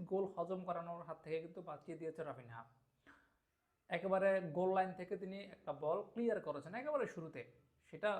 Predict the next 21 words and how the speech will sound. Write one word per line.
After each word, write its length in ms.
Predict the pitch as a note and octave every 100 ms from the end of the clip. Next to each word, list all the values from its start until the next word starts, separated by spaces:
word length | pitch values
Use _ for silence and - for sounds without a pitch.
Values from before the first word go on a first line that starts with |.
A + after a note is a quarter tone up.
| - D3+
রাফিনহা 300 | C#3+ G3+ G3 F3
না 60 | D#3
থাকলে 180 | E3 A3+ F#3+
নিশ্চিতভাবে 460 | F#3 - F3+ E3+ F#3 F3+
গোল 100 | D3+
হয়ে 140 | D3+ D3+
যেত 100 | E3 F3+
এবং 120 | F3+ F3+ F3
তাহলে 240 | E3+ F3 -
হয়তো 260 | F#3 A#3+ F#3+
বা 60 | E3
ম্যাচের 240 | D#3 C#3+ E3+
ফলাফলটা 380 | E3+ F3+ G#3 G3+ E3+
অন্যরকম 360 | D#3+ E3 F#3 F3
কিছু 180 | F3 F3+ F#3 - - _ -
হলেও 240 | E3 F3+ E3
হতে 160 | C#3+ C#3+
পারত। 180 | B2 - A#2+ - _ _ _ _ _ _ _ _ _ _ _ _ _ D3+
রাফিনহা 520 | D3 A#3+ A#3+ - A3+ A#3 F3 C#3
যাকে 380 | D#3+ G3 - D#3+ G#3+ - - E3 C3+
জাভি 360 | E3 D#3 E3+